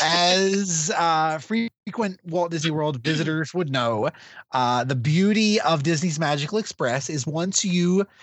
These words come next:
Speaker 1: once your luggage left your hands at your home airport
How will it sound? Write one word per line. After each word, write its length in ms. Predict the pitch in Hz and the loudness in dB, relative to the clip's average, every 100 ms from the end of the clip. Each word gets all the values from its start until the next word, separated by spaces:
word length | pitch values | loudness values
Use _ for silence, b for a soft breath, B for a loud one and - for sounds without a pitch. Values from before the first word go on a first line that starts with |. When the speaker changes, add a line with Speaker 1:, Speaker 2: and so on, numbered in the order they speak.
| B - | B -2
Speaker 1:
once 240 | 220 185 | 0 2
your 240 | 180 202 | 2 2
luggage 640 | 240 220 185 131 98 92 151 - | 2 0 0 -4 -8 -10 -12 -10
left 440 | 156 160 180 - | -4 -2 -2 -6
your 360 | 143 151 180 190 | -8 -4 -2 -2
hands 580 | 170 185 135 104 104 107 | -2 -2 -4 -6 -8 -4
at 200 | 135 - | -4 -4
your 340 | 147 160 196 | -2 0 0
home 380 | - 196 196 185 | -2 -2 -2 -4
airport 680 | 190 226 - - 87 - - | 0 0 0 -6 -8 -10 -20